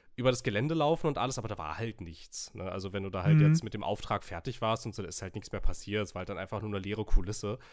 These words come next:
Speaker 1: und da dachte ich damals schon
Speaker 2: Da war
Speaker 1: immer, wie geil das halt wäre, wenn's mal irgendwie so ein Harry Potter Spiel geben würde, in dem die, das alles offen steht. Und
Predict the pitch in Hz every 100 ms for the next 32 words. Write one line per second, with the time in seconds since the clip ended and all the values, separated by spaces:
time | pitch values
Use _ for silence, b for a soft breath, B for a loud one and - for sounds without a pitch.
0 | b b b - 117 117 117 120 - _
1 | _ 120 123 - - 117 123 139 - 107
2 | 107 117 113 127 - b - 127 123 147
3 | 170 - 113 107 104 113 120 156 b b
4 | - 123 123 - 120 117 131 143 135 127
5 | 120 123 - 131 147 - - 113 113 117
6 | 113 117 127 127 113 110 123 131 123 -
7 | - - - 131 139 147 143 139 - 127
8 | - 131 117 - - 87 90 90 - -
9 | - - 113 107 -